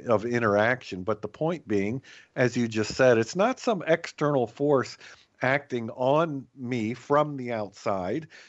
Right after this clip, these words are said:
It's, it's perhaps fully interactive. It's, it's as much in me as without me.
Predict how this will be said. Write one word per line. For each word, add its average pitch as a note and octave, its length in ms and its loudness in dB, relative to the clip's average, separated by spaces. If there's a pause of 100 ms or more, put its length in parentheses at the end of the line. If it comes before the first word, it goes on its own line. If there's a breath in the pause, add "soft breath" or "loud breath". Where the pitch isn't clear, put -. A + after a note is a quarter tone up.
(100 loud breath)
It's, D3+ 240 -2 (320)
it's D3 440 -6
perhaps D#3 540 0
fully G3+ 720 0
interactive. D#3+ 840 2
It's, - 280 -12
it's D#3+ 220 -2
as C#3+ 160 -2
much F#3+ 300 0
in G3+ 280 -4
me D3+ 160 -2
as C3 300 0
without D3 540 0 (400 loud breath)
me. F#2+ 240 -4